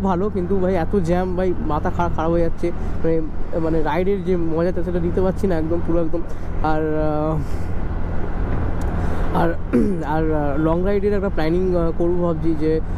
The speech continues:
আমরা খিরাই বা আন্দুল, এই দু-, এই দুখান, আন্দুল পোতা, এই দুটো জায়গায় একটু maybe, আহ, দু-, দুখানা জায়গার মধ্যে একটা জায়গায় maybe আমরা এখন, আহ, প্লা-, প্ল্যানিং করবো ভাবছি আমরা। মানে আমি এখনও কথা হয়নি ওদের সাথে, বন্ধুদের সাথে কথা বলি, তোমাদেরকে জানাবো,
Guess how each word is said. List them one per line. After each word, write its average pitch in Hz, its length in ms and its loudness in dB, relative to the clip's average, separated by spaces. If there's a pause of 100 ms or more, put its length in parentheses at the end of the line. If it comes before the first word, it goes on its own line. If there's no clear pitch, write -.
(140)
আমরা 165 200 0
খিরাই 180 360 2
বা 170 360 -2
আন্দুল, 160 440 0
এই 156 200 2
দু-, 165 160 0
এই 175 200 2
দুখান, 170 240 0
আন্দুল 170 320 0 (100)
পোতা, 156 280 0
এই 160 220 2
দুটো 170 200 2
জায়গায় 165 400 0
একটু 170 240 -2 (300)
maybe, 220 420 0
আহ, 190 60 0
দু-, 180 260 -2
দুখানা 170 320 0
জায়গার 190 200 0
মধ্যে 196 180 2
একটা 180 200 -2
জায়গায় 180 220 0
maybe 185 180 0
আমরা 180 180 0
এখন, 180 200 0
আহ, 156 400 0
প্লা-, 147 200 0
প্ল্যানিং 160 400 0
করবো 175 220 2
ভাবছি 156 280 -2
আমরা। 151 220 0
মানে 147 220 0 (380)
আমি 139 160 2
এখনও 160 420 0
কথা 156 220 0
হয়নি 165 280 0
ওদের 165 120 0
সাথে, 160 140 0
বন্ধুদের 160 280 0
সাথে - 280 0
কথা 156 180 2
বলি, 170 220 0
তোমাদেরকে 165 300 0
জানাবো, 151 360 0